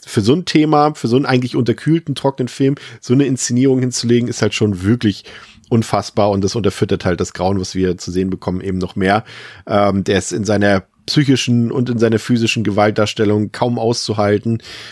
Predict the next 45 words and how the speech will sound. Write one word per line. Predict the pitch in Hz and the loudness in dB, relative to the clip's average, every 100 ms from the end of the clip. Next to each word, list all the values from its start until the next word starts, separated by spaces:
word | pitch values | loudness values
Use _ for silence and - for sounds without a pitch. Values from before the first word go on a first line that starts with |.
| 101 - | -14 -2
Ähm, | 110 104 101 | 0 2 2
selbst | 104 95 | 0 2
jetzt | 110 - - | -2 -2 -6
für, | - 107 98 | 2 4 2
für | - 104 | 2 0
uns, | 107 120 - | 2 0 0
glaub | 98 | 0
ich, | 101 | 2
als | 98 - | -2 -2
hartgesottene | 101 - 107 101 101 104 101 98 98 - - | -4 -2 -2 -2 0 0 2 2 0 -6 -14
Horrorfans, | 104 110 107 101 - 98 98 95 - - | -4 0 0 0 0 0 0 -2 -4 -2
ähm, | 101 95 92 92 87 _ | 0 2 0 -2 -6 _
sind | - 101 | -8 -4
da | 101 | -2
echt | 101 104 | -4 -4
einige | 107 104 98 | -2 -2 0
Bilder | 104 101 | 0 2
bei, | 95 98 | 0 0
die | 95 95 | 0 -2
wirklich | 98 98 | -2 -4
grenzwertig | - 101 101 107 101 104 | -2 -2 0 0 0 -2
sind. | 110 101 104 - - - - - | 0 0 -2 -10 -16 -16 -18 -4
Ähm, | 107 101 95 101 | 2 4 2 0
und, | 107 101 - | 0 -2 0
und | 107 92 | -2 -2
das | 95 | -2
halt | 107 101 | -2 -2
immer | 107 101 | 0 0
die | 92 | 0
ganze | 101 95 98 | -2 -2 0
Zeit | 104 98 | 0 0
mit | 92 | 0
dieser | 92 92 | 2 2
dissonanten | 98 - 98 92 - | 2 0 0 0 0
Darstellung, | 90 90 92 - 85 90 | 0 0 0 -2 -2 0
ne, | 98 | -2
dass | 90 | -2
wir | - | -4
halt | 85 | -4
diese | 87 95 | -4 -4
Off-Stimme | 104 - - 101 | -4 -4 -4 -2
haben, | 87 90 95 | 0 0 -2
diese | 92 92 | -2 2
ruhige | 107 117 110 | 4 4 2
Off-Stimmung, | 110 - - 95 95 | -2 -4 -2 0 -2